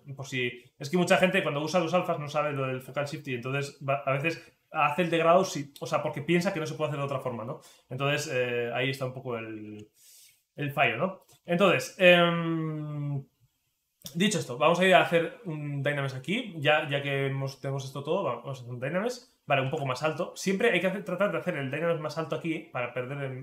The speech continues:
el, la menor cantidad. Hombre, tampoco tan alto. Eh, ahí, a ver.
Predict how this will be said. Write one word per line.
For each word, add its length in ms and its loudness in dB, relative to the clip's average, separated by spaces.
el, 320 -14
la 180 -10
menor 240 -8
cantidad. 360 -6
Hombre, 180 -6
tampoco 340 -10
tan 120 -6
alto. 260 -8
Eh, 400 -4
ahí, 320 -4
a 60 -8
ver. 260 -10